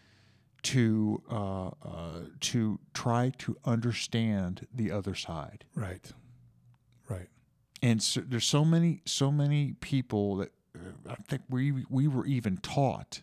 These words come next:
Speaker 1: okay, that to, uh, to, to understand the other side is somehow to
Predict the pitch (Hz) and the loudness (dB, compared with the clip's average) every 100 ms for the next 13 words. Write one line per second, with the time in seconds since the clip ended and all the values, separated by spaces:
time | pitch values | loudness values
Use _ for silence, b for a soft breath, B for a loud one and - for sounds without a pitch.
0 | _ 113 113 113 101 104 104 B B - | _ -8 -4 -2 0 -2 -4 B B 0
1 | 120 - - 120 127 135 - - - 107 | 0 0 -4 0 0 0 -6 -12 -4 -4
2 | - - 120 - 135 151 175 - 143 127 | -4 -8 -6 -2 0 2 0 0 0 2
3 | 104 98 - 113 107 101 - 107 95 92 | 2 0 0 0 0 0 0 0 0 -4
4 | 90 - 117 98 101 98 101 - 95 90 | -6 -2 -2 0 -2 -2 -2 -2 -2 -2